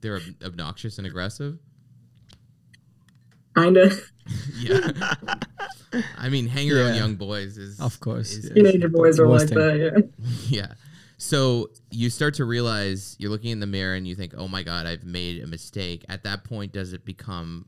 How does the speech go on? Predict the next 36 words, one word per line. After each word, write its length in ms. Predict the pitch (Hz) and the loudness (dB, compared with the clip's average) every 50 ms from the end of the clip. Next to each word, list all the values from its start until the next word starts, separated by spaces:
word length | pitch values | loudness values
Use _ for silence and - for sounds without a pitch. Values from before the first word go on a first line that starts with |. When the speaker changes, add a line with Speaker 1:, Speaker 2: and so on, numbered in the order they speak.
| _ _ - | _ _ -14
Speaker 1:
even 220 | 92 85 92 90 | -12 -10 -10 -8
more 260 | 92 104 110 120 123 | -8 -6 -6 -6 -6
isolating, 680 | - 123 123 120 - - 127 127 120 123 123 123 123 | -6 -8 -8 -10 -12 -12 -10 -10 -8 -8 -8 -10 -10
or 180 | 123 80 92 101 | -10 -10 -10 -10
do 140 | 95 101 98 | -10 -8 -8
you 120 | 95 92 95 | -8 -8 -10
start 220 | - - 92 80 | -10 -10 -10 -8
reaching 260 | 90 95 95 - 98 | -8 -10 -10 -10 -12
out 80 | 87 - | -12 -12
to 80 | - | -12
people 260 | - - 87 - 90 90 | -14 -14 -12 -10 -10 -10
in 80 | 85 | -8
your 120 | 85 85 85 | -8 -8 -8
life 420 | 85 82 82 85 87 - - - - _ | -8 -8 -8 -8 -8 -10 -14 -20 -20 _
to 200 | - - 87 85 | -16 -14 -14 -14
say, 440 | - - 82 85 82 80 82 80 87 | -12 -12 -12 -10 -10 -10 -10 -12 -12
"Hey, 200 | 92 90 85 85 - | -12 -12 -12 -10 -12
I, 380 | 80 80 78 85 - - - | -12 -12 -12 -14 -16 -16 -16
I 60 | 82 | -14
think 180 | 80 - 85 - | -14 -14 -14 -14
I've 140 | 87 85 - | -14 -12 -12
made 120 | 87 82 | -12 -12
a 40 | - | -12
mistake"? 500 | 71 - - - - - - 87 - _ _ _ _ _ _ _ _ _ _ _ _ _ _ _ _ _ _ _ _ _ - | -12 -14 -16 -16 -16 -16 -16 -16 -18 _ _ _ _ _ _ _ _ _ _ _ _ _ _ _ _ _ _ _ _ _ 6
Speaker 2:
Even 260 | 208 190 175 170 165 | 6 6 8 6 4
more 240 | 160 156 156 160 165 | 2 0 -2 -2 -2
isolating, 640 | 180 165 156 - - 160 160 160 160 160 160 160 151 | -2 0 2 2 4 6 6 6 6 4 4 2 4
'cause 340 | - 165 156 151 151 151 - | 6 6 6 6 6 4 2
you'll 260 | 117 113 170 170 175 | -2 0 4 4 4
just 200 | 170 165 156 151 - | 4 2 -2 -4 -4
be 80 | - | -4
shunned 340 | - - - 160 160 160 160 | -2 -2 -2 -2 -2 -2 -4
if 120 | - - - | -6 -6 -6
you 60 | - | -4
say 240 | - - - 170 165 | -4 -2 0 0 -2
that. 260 | 160 - - - - | -2 -4 -8 -12 -12